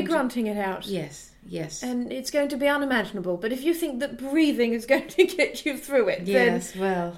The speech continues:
Speaker 2: just, just say, "I'm here if you need me." You know?
Speaker 1: Yes, good luck to them.
Speaker 2: Yeah, we should send them something to bite on, I think.
Speaker 1: <laughs> Yeah.
Speaker 2: But there were people even in our day who said, you know, "Oh, the breathing will help if you just breathe. You know, it'll help you relax."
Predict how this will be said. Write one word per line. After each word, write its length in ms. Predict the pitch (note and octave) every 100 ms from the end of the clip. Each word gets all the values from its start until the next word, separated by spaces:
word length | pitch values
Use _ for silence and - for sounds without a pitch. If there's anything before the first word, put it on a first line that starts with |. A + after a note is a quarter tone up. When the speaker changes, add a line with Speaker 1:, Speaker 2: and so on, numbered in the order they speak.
| A3+
Speaker 2:
just, 280 | D4+ D#4 D#4+
just 180 | D#4
say, 140 | - D4+
"I'm 160 | C#4+
here 180 | D4 C#4+
if 140 | B3+ C4+
you 80 |
need 280 | B3+ A#3 G3+
me." 300 | G3+ F#3+ A#3 - - -
You 140 | B3+
know? 240 | C#4+ F#4 G#4 -
Speaker 1:
Yes, 240 | F#3+ G3 F3+
good 240 | B3 B3
luck 240 | B3+ C4+
to 240 | - G#3 G3
them. 240 | F#3+ G3
Speaker 2:
Yeah, 140 | E4 G4
we 60 |
should 200 | B3+ A#3+
send 180 | D#4 C4+
them 80 | C4
something 200 | C4 C4+
to 60 |
bite 400 | A#3 B3 D#4 F4
on, 200 | C4+ F#3+
I 100 | E3+
think. 480 | E3 F3 E3 - - -
Speaker 1:
<laughs> 40 |
Yeah. 100 | G#3
Speaker 2:
But 80 | G3+ -
there 80 | G4 G4+
were 40 |
people 240 | A4+ B4 G4+
even 160 | E4
in 60 | D4+
our 160 | D#4+ E4
day 180 | A#3+ G3+
who 140 | G#3+
said, 400 | - A#3+ G#3+ -
you 80 | B3
know, 300 | A#3+ A#3 A3+
"Oh, 260 | - A#3 A#3
the 100 | A3+
breathing 760 | A3+ G3+ G#3+ A#3 A#3+ A3 A3+
will 140 | G#3+ A3
help 340 | G3+ G#3+ G3
if 160 | G3+ -
you 100 | G#3+
just 300 | G#3+ G#3 -
breathe. 440 | G#3+ G3+ F#3 F3+ - -
You 100 | F4
know, 60 |
it'll 220 | B3 B3
help 260 | A3 B3 B3+
you 120 | B3
relax." 720 | A3+ A3+ F#3+ F3 - - -